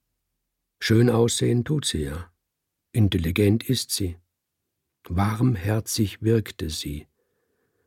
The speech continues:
Ambitionen hat sie und ungewöhnliche Ideen.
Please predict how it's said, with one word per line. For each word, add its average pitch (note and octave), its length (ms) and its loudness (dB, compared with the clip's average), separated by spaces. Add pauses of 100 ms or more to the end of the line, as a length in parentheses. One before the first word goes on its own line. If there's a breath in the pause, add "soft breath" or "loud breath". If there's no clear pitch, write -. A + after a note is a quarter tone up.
(200)
Ambitionen A#2+ 760 4
hat G2 140 -4
sie - 160 -4
und F#2 260 -2
ungewöhnliche A#2+ 880 2
Ideen. A2 560 -2